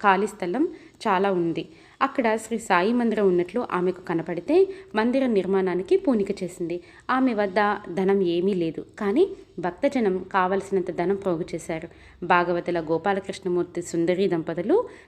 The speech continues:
సీతారాం పద్మావతి దంపతులు, దారుబాయి హిందూజా, జంధ్యాల సీతారామయ్య ప్రభృతుల అంకిత భక్తి భావంతో మే పదకొండు, పంతొమ్మిది వందల అరవై ఏడు బాబావారి మందిరం పూర్తయింది.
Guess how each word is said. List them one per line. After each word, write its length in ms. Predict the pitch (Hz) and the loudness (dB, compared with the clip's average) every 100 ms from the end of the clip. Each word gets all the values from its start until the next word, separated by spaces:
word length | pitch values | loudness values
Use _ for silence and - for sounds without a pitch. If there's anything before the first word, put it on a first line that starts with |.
| - | -6
సీతారాం 520 | 262 262 269 254 233 | -2 0 -2 -2 -2
పద్మావతి 520 | 226 165 190 185 185 | -4 -2 0 0 -2
దంపతులు, 600 | 180 165 175 175 175 175 - - | -4 -6 -6 -2 -2 -2 -6 -10
దారుబాయి 720 | 175 185 202 240 214 180 185 | -2 0 2 0 2 2 2
హిందూజా, 640 | 180 175 175 180 180 165 170 - - - | 2 2 2 0 -2 -4 -6 -14 -20 -4
జంధ్యాల 480 | 196 196 233 285 262 | 2 2 4 0 0
సీతారామయ్య 880 | - 175 185 190 185 180 175 170 170 | -4 -4 -2 -2 -2 0 0 -2 -4
ప్రభృతుల 440 | 185 165 180 202 185 | -6 -6 -6 -4 -4
అంకిత 460 | - 170 160 196 | -4 -8 -6 -6
భక్తి 320 | 170 160 - 170 | -4 -6 -4 -4
భావంతో 600 | 165 165 165 165 330 480 - - _ _ _ _ _ _ - | -2 -2 -4 0 0 0 -12 -20 _ _ _ _ _ _ -2
మే 240 | 214 247 | 2 2
పదకొండు, 540 | 302 214 180 196 190 190 | 2 0 -2 0 0 0
పంతొమ్మిది 520 | 185 170 180 190 180 | 0 -2 2 2 2
వందల 180 | 180 175 | 2 0
అరవై 360 | - 160 160 | -2 -6 -4
ఏడు 380 | 170 170 311 381 - - 170 | -4 0 0 0 -4 -16 -4
బాబావారి 520 | 180 170 180 175 175 | 0 0 0 -2 -4
మందిరం 400 | 170 160 185 220 | -4 -4 -6 -8
పూర్తయింది. 640 | 202 165 - 165 160 160 | -8 -10 -6 -6 -4 -6